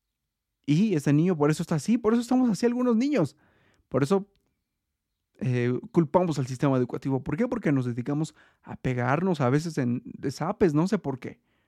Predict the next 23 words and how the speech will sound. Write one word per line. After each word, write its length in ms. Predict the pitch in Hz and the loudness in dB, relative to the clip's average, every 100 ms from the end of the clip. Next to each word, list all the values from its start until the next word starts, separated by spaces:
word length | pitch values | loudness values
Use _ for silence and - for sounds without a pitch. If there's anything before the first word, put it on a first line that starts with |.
| _ | _
no 80 | 139 | -8
sé 100 | 139 | -6
por 140 | 127 | -8
qué. 160 | - - _ _ _ | -12 -20 _ _ _
De 100 | 151 | -4
hecho, 120 | 151 | 0
es 80 | 175 | 2
la 120 | 143 | 4
dinámica 480 | 120 123 175 196 143 | 4 4 2 0 0
de 400 | 131 123 123 123 | 0 0 -2 -2
interactuar 1200 | 135 120 123 123 127 123 131 131 - - - 208 | -2 -2 -4 -2 -2 -2 -6 -8 -12 -8 -6 -4
con 160 | 165 180 | -4 -2
alguien 240 | 185 180 | 2 4
más 200 | 156 214 | 2 0
que 100 | - | 0
más 220 | 151 170 202 | 0 0 0
odio 220 | 220 180 | 0 0
los 140 | 143 | 0
zapes, 300 | 196 214 202 | -2 -2 -4
no 80 | 190 | -6
sé 80 | - | -10
por 140 | - - | -14 -16
qué. 220 | - | -18